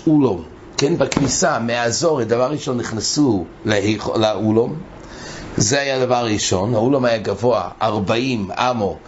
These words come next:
ועשרים אמוס רויכב, ואחרי שנכנסו לאולם, הגיעו להיכל. בתוך ההיכל יש שם את קודש הקודשים. אז יש אולם, היכל וקודש הקודשים.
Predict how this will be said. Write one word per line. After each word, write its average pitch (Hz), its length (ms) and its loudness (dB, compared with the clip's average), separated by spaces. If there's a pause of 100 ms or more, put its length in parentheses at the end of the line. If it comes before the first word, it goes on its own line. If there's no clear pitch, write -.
(180)
ועשרים 127 560 0
אמוס 113 360 -2
רויכב, 87 340 -2 (500)
ואחרי 110 360 2
שנכנסו 135 600 0
לאולם, 170 580 0 (300)
הגיעו 151 320 2
להיכל. 180 460 0 (560)
בתוך 117 340 2
ההיכל 220 460 0
יש 175 200 0
שם 180 120 2
את 165 80 -4
קודש 165 320 0
הקודשים. 123 480 0 (140)
אז 120 140 0
יש - 300 0
אולם, 180 360 4
היכל 139 520 0
וקודש 131 840 0
הקודשים. 101 400 2